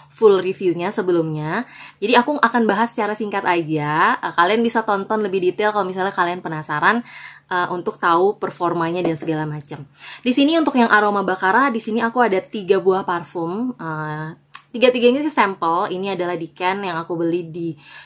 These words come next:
Sharing Parfum Ori kalau nggak salah. Produk dari, eh, Onyx. Onyx yang Senoparty ini wanginya persis banget sama kayak, eh, Scarlett yang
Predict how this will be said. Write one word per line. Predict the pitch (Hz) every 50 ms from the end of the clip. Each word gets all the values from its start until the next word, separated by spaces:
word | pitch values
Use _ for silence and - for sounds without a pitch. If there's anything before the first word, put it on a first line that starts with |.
| - _ _
Sharing | - - 190 175 180 180
Parfum | 175 170 165 165 -
Ori | 156 160 160 165 190 214
kalau | 226 208 170 160 160
nggak | 165 156
salah. | 156 151 151 151 165 190 226 247
Produk | - - - 226 208 202 190 202 214
dari, | 208 196 190 185 180 175 175 185 190 190 190 190 196 196 -
eh, | 180 175 170 170 - -
Onyx. | 247 277 311 330 330 _ _ - - - - - _ _ -
Onyx | 208 214 220 226 226 -
yang | - 202 208
Senoparty | 202 - 202 185 185 175 185 175 175 170 - - 208 165 196
ini | 214
wanginya | 226 226 214 196 190 190 196 220
persis | 226 - 220 - 226 208 -
banget | 190 165 156 151 170 180
sama | - 185 160 160 160 160 165 180 190 - - - - - - - _ -
kayak, | - 185 180 175 175 175 175 -
eh, | - 170 170 165 160 165
Scarlett | 165 - - 180 175 165 165 175 175 - -
yang | 170 160 170 165 160 160